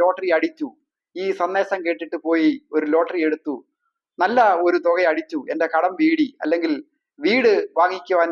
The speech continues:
സാധിച്ചു, ഏഹ്, വളരെ പല കാര്യങ്ങളും സാധിച്ചു എന്നും പറഞ്ഞ് ഫോൺ വിളിച്ചൊക്കെ പറയാറുണ്ട്. എനിക്കാരും ഒന്നും തന്നിട്ടോ അല്ലെങ്കിൽ ആവശ്യപ്പെട്ടിട്ടോ അല്ല. എൻ്റെ ഒരു, ഏഹ്, ചിന്താഗതി അനുസരിച്ച് ഞാൻ പ്രവർത്തി-,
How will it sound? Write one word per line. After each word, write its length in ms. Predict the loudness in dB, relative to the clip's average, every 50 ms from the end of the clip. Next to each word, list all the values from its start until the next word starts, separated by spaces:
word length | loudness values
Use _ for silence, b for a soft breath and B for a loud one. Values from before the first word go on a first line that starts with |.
| -2 -2
സാധിച്ചു, 440 | 0 0 0 0 -2 -6 -10 -10 -10 -10 -12 _ _ _ _ _ _ _ _ _ _ _ -6 -4
ഏഹ്, 140 | -2 -2 0 2
വളരെ 280 | 2 2 2 2 2 2 2 0 0
പല 120 | 0 0 0 2 2
കാര്യങ്ങളും 400 | 2 2 2 0 -4 -6 -10 -6 -2 0
സാധിച്ചു 320 | 0 0 0 -4 -6 -4 -4
എന്നും 140 | -4 -4 -4 -2
പറഞ്ഞ് 220 | -2 -2 -2 -4 -4 0
ഫോൺ 160 | 0 0 0 0 -2
വിളിച്ചൊക്കെ 380 | -6 -6 -4 -4 -2 -2 -2 -2 0
പറയാറുണ്ട്. 460 | 0 2 4 4 2 2 0 -4 -10 -8 -6 -4
എനിക്കാരും 440 | -4 -2 0 2 2 2 2 0 -2
ഒന്നും 180 | -4 -6 -10 -14 -16 _ _ _ _ _ _ _ -4 -4
തന്നിട്ടോ 360 | -2 -2 -2 -2 0 0 0 0 -2 -4
അല്ലെങ്കിൽ 280 | -4 -4 -4 -2 -4 -4 -6 -4 -2 0
ആവശ്യപ്പെട്ടിട്ടോ 580 | 0 0 -2 -4 -8 -6 -6 -8 -6 -4 -2 0 0
അല്ല. 120 | -2 -4 -8 -12 -12 _ _ _ _ _ _ _ _ _ _ _ _ -4 -2
എൻ്റെ 220 | 0 0 2 2 2 2 0 -2 -4
ഒരു, 140 | -4 -2 -2 -4 -6 -10 _ _ _ _ _ b b b b b b b 2
ഏഹ്, 260 | 2 4 2 2 0 -2 -8 _ _ -2
ചിന്താഗതി 480 | 0 2 2 2 4 4 2 2 0 0 -2
അനുസരിച്ച് 460 | -2 -4 -6 -6 -6 -4 -2 -2 -2 -2 -4 -8 _ 0
ഞാൻ 120 | 0 0 0 0 0
പ്രവർത്തി-, 480 | 0 0 0 0 -4 -6 -10 -10 -10